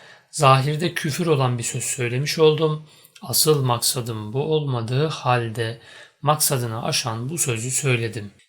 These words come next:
Yani haddi aşan bir cümle olduğunu kendisi de kabul etmiş ama maksadının farklı olduğunu beyan etmiştir. Zaten devamında da eti kemiği var farklı olarak diyor.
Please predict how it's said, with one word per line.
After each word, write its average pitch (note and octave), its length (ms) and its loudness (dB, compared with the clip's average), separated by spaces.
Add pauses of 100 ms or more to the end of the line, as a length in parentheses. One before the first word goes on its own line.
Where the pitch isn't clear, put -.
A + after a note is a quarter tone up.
Yani D#3 280 6
haddi C3+ 440 0
aşan B2+ 360 2
bir B2+ 80 0
cümle C#3 440 2
olduğunu B2 540 0
kendisi C3+ 400 0
de C3+ 100 -2
kabul B2 220 -4
etmiş C#3+ 480 -2 (180)
ama B2+ 200 -2
maksadının B2+ 540 -2
farklı - 420 -2
olduğunu B2+ 360 -4
beyan A2+ 220 0
etmiştir. - 540 -4
Zaten C#3+ 460 2
devamında B2+ 560 0
da C#3 120 0
eti - 300 -10
kemiği C#3+ 400 0
var B2+ 200 2
farklı B2 400 -2
olarak A2 420 -6
diyor. G#2 160 -8